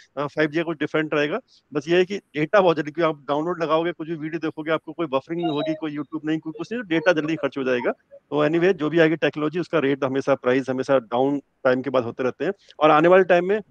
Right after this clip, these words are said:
बिना इसके, I think, हमारा कुछ वो होगा ही नहीं। I mean, अ,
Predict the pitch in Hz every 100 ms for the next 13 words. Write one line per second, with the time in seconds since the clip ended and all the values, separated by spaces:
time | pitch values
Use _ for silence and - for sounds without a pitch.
0 | 117 156 180 170 185 190 - 147 151 175
1 | 175 147 160 165 170 - 175 - 135 127
2 | 165 156 143 147 156 131 123 127 131 143
3 | 143 135 135